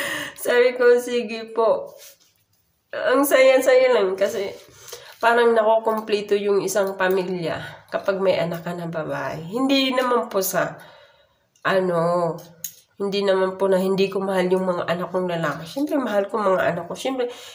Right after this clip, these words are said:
bilang isang ina, nangangarap ka din po na magkaroon ng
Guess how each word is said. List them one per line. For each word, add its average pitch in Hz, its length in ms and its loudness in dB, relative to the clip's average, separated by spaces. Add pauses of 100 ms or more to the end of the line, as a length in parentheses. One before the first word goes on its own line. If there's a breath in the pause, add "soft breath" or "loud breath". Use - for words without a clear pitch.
(440 loud breath)
bilang 262 420 2
isang 233 320 0
ina, 202 300 0
nangangarap 196 640 2
ka 185 100 0
din 185 300 -4
po 185 160 0
na 180 160 -2
magkaroon 170 580 -4
ng 165 180 -4